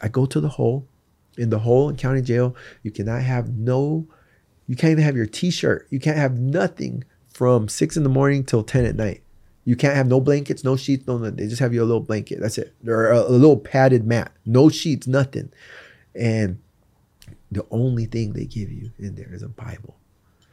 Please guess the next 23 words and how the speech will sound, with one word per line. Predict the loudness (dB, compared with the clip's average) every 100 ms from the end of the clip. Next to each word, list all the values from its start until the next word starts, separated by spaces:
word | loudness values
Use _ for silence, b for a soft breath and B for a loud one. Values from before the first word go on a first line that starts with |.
| _ _ _ _ _ _ _ _ _ _ -16
So | -8
I | -6
get | 0 2
in | 2
there. | 0 -4 -6 _ _ _ _ _ _ _ _ _ _ -10
I | -4
knew | -2
right | -2 -4
away, | -6 -8 -10 _ _ _ _ _ _ -10
"You |
want | -8 -6
me | -8
to, | -8 -12 _ -12
you |
want | -10 -10
me |
to | -10
read?" | -12 -12 -14 _ b b b b b b
So | -12 -10
I |
just | -8
started | -6 -4 -2
reading, | -4 -4 -6